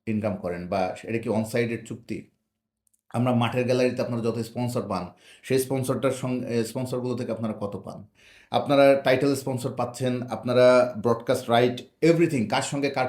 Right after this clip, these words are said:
চুক্তি, এই স্বচ্ছতাগুলো থাকলে কিন্তু এই প্রশ্নগুলো ওঠে না। এর পিছনে কিন্তু বারবার প্রশ্নবিদ্ধ হচ্ছে মার্কেটিং টিম বাফুফের specially, এবং মার্কেটিং টিমের যিনি চেয়ারম্যান ফাহাদ করিমের দিকেই কিন্তু বেশি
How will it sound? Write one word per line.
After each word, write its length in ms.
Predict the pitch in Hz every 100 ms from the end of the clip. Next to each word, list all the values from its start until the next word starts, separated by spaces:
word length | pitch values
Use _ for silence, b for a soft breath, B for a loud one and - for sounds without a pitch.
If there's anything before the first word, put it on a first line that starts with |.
| -
চুক্তি, 220 | 131 123
এই 160 | 170
স্বচ্ছতাগুলো 560 | 160 156 156 175 180 180
থাকলে 300 | 151 151 170
কিন্তু 220 | 160 160
এই 60 | 151
প্রশ্নগুলো 360 | 156 165 160
ওঠে 120 | 160 131
না। 200 | 87 - b b b
এর 220 | 165 202
পিছনে 280 | 190 185 180
কিন্তু 240 | 165 165 147
বারবার 460 | 110 120 131 147 143 - -
প্রশ্নবিদ্ধ 480 | 123 127 139 131 120
হচ্ছে 200 | 131 135
মার্কেটিং 480 | 110 101 107 104 110
টিম 200 | 123 147 160 - _
বাফুফের 440 | 104 101 104 143 160 -
specially, 480 | - - 107 135 180 -
এবং 180 | 120 113
মার্কেটিং 420 | 113 120 135 131
টিমের 200 | 131 123
যিনি 160 | 117 110
চেয়ারম্যান 420 | 113 107 120 131
ফাহাদ 200 | - 117 -
করিমের 260 | 123 113
দিকেই 320 | 107 117 131 120
কিন্তু 200 | 107 107
বেশি 380 | 101 151 -